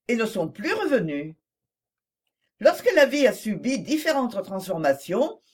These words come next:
c'est un plaisir d'une grande vivacité, plaisir que tu ignores, de revoir tant de visages connus qui sourient sur votre passage. Les paysans, hommes et femmes,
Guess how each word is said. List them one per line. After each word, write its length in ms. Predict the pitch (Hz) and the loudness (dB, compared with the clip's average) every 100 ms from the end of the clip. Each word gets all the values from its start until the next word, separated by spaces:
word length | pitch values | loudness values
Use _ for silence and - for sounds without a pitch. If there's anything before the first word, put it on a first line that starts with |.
| _ _ | _ _
c'est 160 | 240 240 | 4 4
un 80 | 220 | 4
plaisir 640 | 202 269 269 185 311 381 | 0 0 0 0 -2 -2
d'une 180 | 240 175 | -2 -2
grande 320 | 190 311 320 | -2 -4 -2
vivacité, 920 | 247 202 180 - 156 160 190 311 - _ _ _ _ | -2 4 2 2 -4 0 2 2 -2 _ _ _ _
plaisir 480 | 269 277 202 349 381 | 2 2 0 -4 -4
que 80 | 247 | -4
tu 200 | 202 180 | -4 -4
ignores, 640 | 156 156 196 294 330 - _ _ | -2 2 2 2 -4 -12 _ _
de 100 | 165 | 6
revoir 460 | 262 240 190 196 - | 8 8 4 2 2
tant 180 | 302 359 | 0 0
de 100 | 349 | 0
visages 500 | 311 247 247 185 175 | 0 2 0 0 -4
connus 480 | 180 156 156 240 427 - _ | 0 -2 0 -4 -6 -12 _
qui 100 | 214 | -8
sourient 460 | - 311 247 302 359 | -4 -4 -2 -2 -2
sur 140 | 285 | 0
votre 200 | 285 202 | 0 0
passage. 720 | 190 175 - 127 123 127 123 160 _ _ _ _ _ _ _ | -4 -4 -4 -4 -2 -4 -8 -16 _ _ _ _ _ _ _
Les 140 | 208 226 | -4 0
paysans, 800 | 269 330 226 135 180 262 - _ | 2 4 2 0 0 0 -6 _
hommes 240 | 294 277 180 | 4 4 -2
et 100 | 180 | -6
femmes, 480 | - 156 247 320 | -4 -4 -4 -6